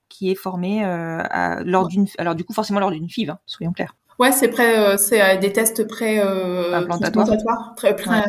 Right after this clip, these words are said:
Speaker 2: préimplantatoires, ouais.
Speaker 1: Ouais,
Speaker 2: Non, on
Speaker 1: ça
Speaker 2: a
Speaker 1: s'appelle
Speaker 2: pas,
Speaker 1: un D P I.
Speaker 2: bah, en fait, comme nous, c'était une insémination arti-, euh, artificielle avec de, tiers donneur,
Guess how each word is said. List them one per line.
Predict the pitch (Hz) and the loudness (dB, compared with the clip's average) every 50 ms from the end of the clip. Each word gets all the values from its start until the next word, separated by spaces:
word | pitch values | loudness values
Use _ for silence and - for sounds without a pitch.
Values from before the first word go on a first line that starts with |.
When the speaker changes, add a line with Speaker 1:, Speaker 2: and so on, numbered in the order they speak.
| 196 - | -2 -4
Speaker 2:
préimplantatoires, | - - 226 208 208 214 214 202 - 190 190 - - 190 - | -2 0 2 2 2 2 -2 -4 -4 -4 -6 -6 -6 -8 -8
ouais. | - - _ _ _ - - - - - - | -10 -18 _ _ _ -20 -20 -20 -12 -2 2
Speaker 1:
Ouais, | 220 240 | 4 4
Speaker 2:
Non, | 247 | 6
on | 247 | 6
Speaker 1:
ça | 226 | 4
Speaker 2:
a | 214 | 4
Speaker 1:
s'appelle | 220 214 214 208 | 4 4 6 8
Speaker 2:
pas, | 202 | 8
Speaker 1:
un | 190 | 8
D | 180 | 6
P | 185 | 4
I. | - | 2
Speaker 2:
bah, | 208 202 202 | 2 2 4
en | |
fait, | - 285 285 285 | 4 2 2 4
comme | 285 247 240 | 6 6 8
nous, | 247 277 | 8 6
c'était | 277 - 254 220 - 233 220 | 6 4 2 0 0 0 2
une | 220 214 214 | 4 4 4
insémination | 208 214 214 - 220 208 202 196 208 - 214 | 4 4 2 2 0 0 0 0 -2 -2 -2
arti-, | 202 196 208 - - - - | -2 -4 -4 -2 -2 0 2
euh, | 190 185 185 185 180 180 180 180 180 180 180 | 4 4 6 4 4 2 0 0 0 0 -2
artificielle | 180 180 - 185 - - - - 214 196 190 | -2 -2 -4 -4 -2 0 0 2 2 2 2
avec | 170 170 175 | 2 2 0
de, | 175 175 175 - | 0 -2 -4 -4
tiers | - - 202 190 | -4 -4 -2 0
donneur, | 180 180 180 185 226 277 | 2 2 4 4 4 2